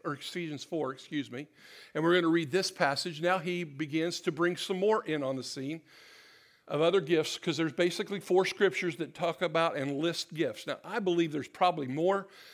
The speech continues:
but these are the ones Paul actually lists. So Christ himself gave the apostles, the prophets, the evangelists, the pastors, and teachers to equip his people for works of service, so that the body of Christ may be built up until we all reach unity in the faith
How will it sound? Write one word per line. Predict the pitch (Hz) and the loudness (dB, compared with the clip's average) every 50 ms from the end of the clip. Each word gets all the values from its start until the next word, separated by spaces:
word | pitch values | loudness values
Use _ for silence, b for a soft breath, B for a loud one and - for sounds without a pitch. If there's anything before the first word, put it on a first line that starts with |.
| B B | B B
but | - 117 | -8 -4
these | 135 196 214 190 170 | -4 -2 -2 -2 -2
are | 180 | -2
the | 175 175 | 0 0
ones | 165 170 170 170 165 151 | 2 2 2 2 2 0
Paul | - - - - 175 180 180 180 175 175 B B B B B B B - | -4 -6 -2 2 4 4 4 2 0 -2 B B B B B B B 2
actually | 151 165 165 - - - 165 156 151 147 147 151 - | 2 2 2 0 -4 -6 -4 -4 -4 -4 -4 -8 -10
lists. | - 165 139 147 151 151 131 113 - - - - - - - - _ _ B B B B B B B B B | -10 -8 -4 0 0 0 0 0 -4 -6 -8 -10 -12 -16 -18 -20 _ _ B B B B B B B B B
So | - - 185 | -4 -4 0
Christ | - - 214 220 233 220 - | 4 4 6 6 6 4 2
himself | - 233 208 - - 196 170 175 190 180 - | 0 0 -2 0 2 4 4 4 4 2 0
gave | 180 170 160 165 170 196 180 170 - 160 143 | 0 2 4 4 2 2 0 -6 -14 -10 -4
the | 151 165 | -2 -2
apostles, | 170 170 - - 185 175 139 - - 180 190 202 - - - - | -2 0 2 4 4 4 2 2 -2 -2 -4 -4 -4 -8 -10 -8
the | 156 160 | -8 -10
prophets, | 156 - - 170 165 156 - 190 185 - - | -4 0 0 2 2 0 -2 -4 -6 -6 -6
the | - 175 160 | -2 -2 -2
evangelists, | 147 156 165 165 170 165 - 170 175 165 - | 0 0 0 0 -2 -2 -4 -6 -6 -6 -8
the | - 160 | -10 -8
pastors, | - 160 165 160 156 151 - 175 156 156 | -2 0 0 2 0 0 -4 -8 -10 -10
and | 175 160 | -10 -8
teachers | - 156 143 139 - 135 143 147 - B B B B B B B B - | -6 -6 -6 -6 -8 -12 -14 -14 -16 B B B B B B B B -4
to | - 180 175 | 2 4 4
equip | 170 170 - 214 226 220 - | 4 6 6 4 4 6 4
his | 196 185 - | 0 0 0
people | - - 175 165 - - 185 | -2 -2 -2 -2 -2 -4 -6
for | 170 - 175 | -4 -4 -4
works | 160 147 160 165 160 - | -4 -2 -4 -4 -6 -8
of | - 151 | -10 -10
service, | - - 208 208 190 123 - - - - - B B B B B B | -6 -4 -2 -2 -2 -4 -6 -12 -18 -20 -20 B B B B B B
so | - - 180 | -2 -2 0
that | 143 165 | 0 0
the | 165 | 2
body | 131 165 170 190 214 | 4 4 4 4 2
of | 214 208 | 0 -2
Christ | - - 180 165 165 160 - - | 0 2 4 4 4 4 0 -2
may | 175 160 | -4 -4
be | 143 143 135 | -2 -4 -6
built | 127 147 165 175 170 | -4 -2 -2 0 0
up | 139 135 147 - - - | 0 -2 -4 -6 -10 -12
until | 156 143 - 170 156 | -12 -8 -6 -4 -2
we | 151 147 147 | -2 -2 -4
all | - - 160 165 170 185 185 165 | -4 -2 0 0 0 0 -2 -4
reach | 147 139 147 147 139 139 139 - - 143 | -6 -8 -6 -4 -4 -6 -6 -8 -10 -8
unity | 147 143 139 131 127 - 127 123 117 | -6 -6 -6 -6 -8 -8 -10 -8 -8
in | 117 123 | -8 -10
the | 117 | -12
faith | 117 - 123 117 104 101 110 - _ | -10 -8 -8 -8 -8 -10 -14 -18 _